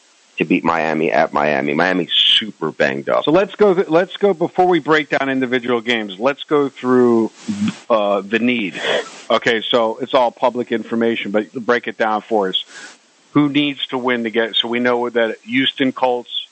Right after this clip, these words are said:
Speaker 2: that's a game that actually has meaning. Let's go through the,
Speaker 1: So,
Speaker 2: which games
Speaker 1: Houston
Speaker 2: have
Speaker 1: Colts,
Speaker 2: meaning,
Speaker 1: Cincinnati,
Speaker 2: which games don't have meaning.
Speaker 1: Cincinnati has to win. If they want a shot, they're still not,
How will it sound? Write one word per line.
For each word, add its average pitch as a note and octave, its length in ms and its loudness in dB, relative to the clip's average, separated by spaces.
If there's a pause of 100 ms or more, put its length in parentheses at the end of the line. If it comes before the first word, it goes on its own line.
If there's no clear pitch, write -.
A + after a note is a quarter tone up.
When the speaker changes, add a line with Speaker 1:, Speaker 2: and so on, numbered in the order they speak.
(100)
Speaker 2:
that's A#2 240 0
a A#2+ 60 -4
game A2+ 420 -4
that G2+ 220 -2
actually G#2+ 480 0
has G2 200 0
meaning. G2+ 360 0 (1900)
Let's A2 140 0
go C3+ 220 2
through B2+ 260 -2
the, A2+ 120 -10
Speaker 1:
So, G2 280 6
Speaker 2:
which F#3+ 60 4
games D3+ 260 -2
Speaker 1:
Houston - 100 0
Speaker 2:
have B3+ 100 -2
Speaker 1:
Colts, A2+ 220 0
Speaker 2:
meaning, C#3 160 -2
Speaker 1:
Cincinnati, B2+ 560 2
Speaker 2:
which B2 60 2
games A#2+ 80 0
don't C3 200 -2
have A#2+ 200 0
meaning. G#2 380 0 (160)
Speaker 1:
Cincinnati B2 600 0
has A#2 240 -2
to A#2 80 -2
win. G#2+ 480 2 (160)
If F#2+ 140 0
they G2+ 100 2
want G2+ 220 2
a - 20 0
shot, F#2+ 340 2
they're F2+ 120 -6
still G2 280 0
not, F#2 340 0